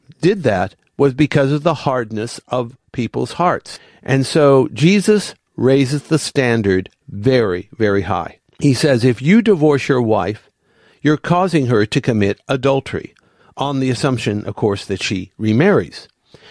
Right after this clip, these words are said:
And those who marry a divorced woman commit adultery.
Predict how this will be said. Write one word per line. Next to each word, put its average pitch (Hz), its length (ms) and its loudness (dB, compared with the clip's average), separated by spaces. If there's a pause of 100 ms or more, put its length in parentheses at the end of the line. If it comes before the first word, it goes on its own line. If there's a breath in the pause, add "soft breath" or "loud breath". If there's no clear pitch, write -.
(120)
And 123 180 2
those 120 240 2
who 143 140 4
marry 123 320 2
a - 20 0
divorced 127 400 0
woman 95 460 -2
commit 98 440 0
adultery. 165 640 -2